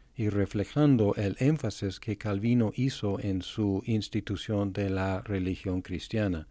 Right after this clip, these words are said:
Calvino es famoso por la sección sobre la predestinación, pero dedicó más espacio a la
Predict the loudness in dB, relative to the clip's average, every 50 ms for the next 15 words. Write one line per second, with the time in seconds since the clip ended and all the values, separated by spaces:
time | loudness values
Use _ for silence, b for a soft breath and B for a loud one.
0 | _ _ -4 -2 0 0 2 4 4 4 4 4 2 2 0 -2 -2 0 2 4
1 | 4 4 2 2 0 0 -2 -2 -2 -2 0 2 2 4 2 2 0 -2 -2 -4
2 | -4 -4 -4 -4 -4 -4 -4 -2 0 0 2 0 0 0 2 2 2 4 4 2
3 | 2 0 -2 -2 0 0 0 0 0 -2 -4 -4 -6 -4 -4 -4 -6 -4 0 2
4 | 4 4 4 4 2 2 0 -2 -6 -4 -2 0 2 2 2 2 0 2 2 2
5 | 2 2 0 0 0 0 0 2 0 0 0 -2 -4 -6 -6 -4 -4 -4 -4 -4
6 | -4 -2 -2 -2 -2 -2 -2 -2 -2 -2 -2 -4 -4